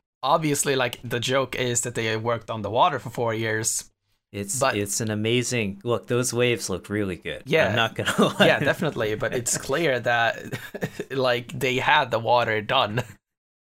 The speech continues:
Speaker 1: So
Speaker 2: Yeah. <laughs>
Speaker 1: yeah, but
Speaker 2: It's
Speaker 1: Mm.
Speaker 2: procedurally generated. Did you know that? <laughs>
Speaker 1: The water.
Speaker 2: Why would you make, why would, yeah, the water
Speaker 1: Yeah, of
Speaker 2: is
Speaker 1: course.
Speaker 2: not,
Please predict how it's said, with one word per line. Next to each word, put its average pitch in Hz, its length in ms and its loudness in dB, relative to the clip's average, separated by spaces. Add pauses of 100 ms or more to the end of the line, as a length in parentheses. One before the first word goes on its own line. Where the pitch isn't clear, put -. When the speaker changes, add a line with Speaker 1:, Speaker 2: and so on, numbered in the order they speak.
Speaker 1:
So 117 420 0 (180)
Speaker 2:
Yeah. 151 280 6 (440)
<laughs> - 1300 -6
Speaker 1:
yeah, 113 300 0
but 120 380 0 (240)
Speaker 2:
It's 143 200 -4
Speaker 1:
Mm. - 40 -12
Speaker 2:
procedurally 160 880 2
generated. 160 800 0
Did 120 140 -12
you 139 120 -4
know 131 220 -2
that? 160 200 -2 (600)
<laughs> - 80 -20
Speaker 1:
The 127 100 -6
water. 139 380 2
Speaker 2:
Why 135 220 2
would 175 200 -2
you 175 120 0
make, 151 360 -2
why 139 220 2
would, 156 120 -2
yeah, 127 220 6
the 107 140 -2
water 123 280 4
Speaker 1:
Yeah, 107 100 0
of 104 80 0
Speaker 2:
is - 80 -2
Speaker 1:
course. - 380 0
Speaker 2:
not, 107 260 -2